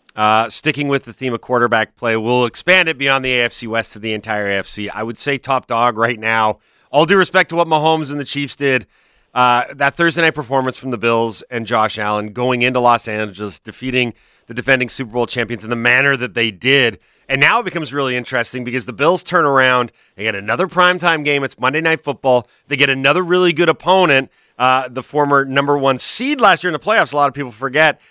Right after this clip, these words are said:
um, the, the Tennessee Titans, who got off to a bad start with the loss against the Giants. It's another litmus test for this Bills team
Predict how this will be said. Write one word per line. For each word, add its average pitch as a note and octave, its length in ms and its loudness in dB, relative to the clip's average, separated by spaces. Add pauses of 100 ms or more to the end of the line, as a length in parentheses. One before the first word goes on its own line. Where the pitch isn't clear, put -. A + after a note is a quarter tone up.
(200)
um, B2+ 480 2
the, C3+ 320 -2
the C3 120 -14
Tennessee C#3+ 360 -2
Titans, C#3+ 260 -2
who C3+ 100 -8
got C3+ 180 4
off B2+ 140 2
to C3 120 -2
a A#2 60 -2
bad B2 280 2
start D3 260 -2
with C#3 100 -8
the C3+ 80 -4
loss B2 340 2 (300)
against C3 300 -2
the C#3 60 -6
Giants. C3 380 2 (180)
It's D#3+ 160 -6
another F3 760 4
litmus D#3 480 -4
test C#3+ 360 -2
for - 140 -8
this B2+ 180 -4
Bills C3+ 440 -2
team A2+ 340 -2